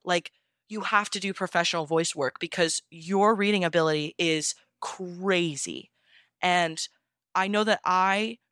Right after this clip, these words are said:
definitely would credit her with my ability to, like, read aloud and pick it up quickly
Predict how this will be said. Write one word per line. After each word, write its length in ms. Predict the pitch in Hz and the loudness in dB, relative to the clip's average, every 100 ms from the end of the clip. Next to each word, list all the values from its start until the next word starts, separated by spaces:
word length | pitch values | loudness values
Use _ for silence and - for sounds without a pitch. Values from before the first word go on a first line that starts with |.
| _ | _
definitely 640 | - 190 196 190 175 165 151 175 | -2 -2 -2 -4 -4 -6 -8 -8
would 140 | 165 | -8
credit 320 | - 180 165 - - | -2 0 0 -4 0
her 200 | 185 165 | 2 2
with 420 | 160 175 156 - _ _ _ _ | 0 0 0 -4 _ _ _ _
my 380 | 180 170 160 151 - | 0 2 2 -2 -2
ability 560 | 160 180 180 160 156 | 0 2 4 2 -2
to, 280 | - - 156 | -4 0 2
like, 340 | 151 139 - - _ _ | 4 2 0 -14 _ _
read 400 | 160 165 180 175 | -10 -2 0 2
aloud 540 | 156 147 143 156 196 | 2 2 4 4 4
and 140 | 196 - | 0 -4
pick 220 | - - | -6 0
it 120 | 175 - | 0 2
up 260 | 160 - - _ _ _ | 0 0 -8 _ _ _
quickly 580 | - 202 - 127 - - | -4 -4 -4 -8 -12 -14